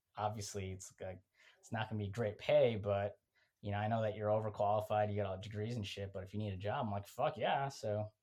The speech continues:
I showed up, and that, I showed up on a f-, on a Thursday or Friday. I remember driving in, I got a call from Jared, who plays drums in HopeCon, who was already ha-,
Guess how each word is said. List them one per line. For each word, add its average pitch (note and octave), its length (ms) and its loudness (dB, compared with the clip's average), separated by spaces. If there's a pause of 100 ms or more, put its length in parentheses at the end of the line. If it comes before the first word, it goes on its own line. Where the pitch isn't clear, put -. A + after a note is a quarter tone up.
(600)
I G2+ 80 -4
showed A2 340 2
up, B2+ 260 6
and G#2 260 0
that, G#2 200 2 (200)
I G#2+ 80 -4
showed D3 220 4
up C#3+ 120 8
on B2+ 100 6
a - 20 4
f-, - 420 -10
on A2 140 -4
a G2 180 -2 (240)
Thursday D#3+ 440 0
or B2 100 4
Friday. G#2 680 0
I G2 60 -10
remember A2+ 240 2
driving A2+ 500 4
in, G#2 260 0
I F#2+ 120 -4
got G2 140 -2
a F#2 40 -6
call A2 360 -2
from G2+ 420 -2 (800)
Jared, A2 320 -2
who G#2 60 -2
plays G#2 240 0
drums G#2+ 240 0
in G2 80 -2
HopeCon, A#2+ 420 0
who G#2 80 -2
was F#2+ 120 -2
already A2 280 2
ha-, - 160 -8